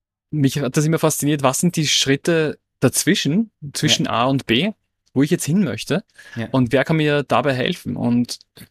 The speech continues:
Speaker 1: ich bin so dankbar, in dieser digitalen Ära zu leben, weil heute mit einem Klick so viel einfacher ist. Man kann sich
Speaker 2: Ja.
Speaker 1: die richtigen Menschen holen, man kann sich die richtige Technologie holen und man kann sich sogar das richtige Mindset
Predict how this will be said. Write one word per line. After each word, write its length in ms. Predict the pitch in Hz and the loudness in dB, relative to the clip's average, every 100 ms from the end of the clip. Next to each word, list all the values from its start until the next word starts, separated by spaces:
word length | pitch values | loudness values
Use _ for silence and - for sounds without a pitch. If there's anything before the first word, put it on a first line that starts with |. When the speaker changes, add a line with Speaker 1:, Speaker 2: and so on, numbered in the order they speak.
| _ 131 | _ -8
Speaker 1:
ich 160 | 135 | -4
bin 180 | 143 135 | 0 0
so 180 | - 151 | 2 0
dankbar, 720 | - - - 135 127 - - | 0 0 0 0 0 -4 -10
in 140 | 135 131 | -4 -2
dieser 220 | 127 131 | 0 0
digitalen 420 | 131 131 120 123 | 0 0 0 0
Ära 240 | 110 127 135 | 0 0 0
zu 100 | 123 | 0
leben, 420 | 117 139 127 117 | 0 0 -2 0
weil 380 | 120 120 117 - | 0 0 -2 -2
heute 260 | 107 123 151 | -2 0 0
mit 120 | 135 | 0
einem 220 | 117 135 | 2 0
Klick 400 | - 151 180 - _ _ _ _ _ _ _ _ | 0 -2 -2 -4 _ _ _ _ _ _ _ _
so 200 | - 135 | -2 0
viel 420 | - 170 156 143 - _ - | 2 0 0 -4 -10 _ -2
einfacher 400 | 151 226 123 107 | 0 2 0 0
ist. 120 | 104 | 0
Man 140 | 120 | 0
kann 180 | 117 135 | 0 0
sich 100 | 175 | -2
Speaker 2:
Ja. 40 | - | -2
Speaker 1:
die 60 | |
richtigen 400 | 131 120 127 120 | -4 -2 0 0
Menschen 380 | 117 110 - 117 | 0 -2 -4 -4
holen, 140 | 110 107 | -2 -2
man 100 | 120 | 0
kann 160 | 135 | 0
sich 100 | 147 | 0
die 120 | - | 0
richtige 320 | 139 139 135 127 | -2 0 0 0
Technologie 520 | 127 127 120 123 151 | 0 0 0 -2 -2
holen 260 | 113 92 117 | -4 -2 0
und 60 | |
man 100 | 123 | 0
kann 160 | - 127 | 0 -2
sich 120 | 147 | 0
sogar 180 | 143 139 | 0 0
das 120 | 135 | 0
richtige 280 | 143 139 147 | -2 -2 -2
Mindset 520 | 123 127 196 123 - | 0 0 0 0 -2